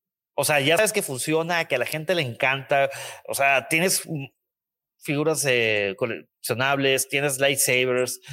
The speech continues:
Revan es, es como Mufasa, güey. Dicen, "Revan, uh...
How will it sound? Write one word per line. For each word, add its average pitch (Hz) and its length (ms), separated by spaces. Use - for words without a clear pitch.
Revan 156 580
es, 123 180
es - 180
como 160 200
Mufasa, 127 480
güey. 92 180
Dicen, 98 280
"Revan, 110 380
uh... 95 1300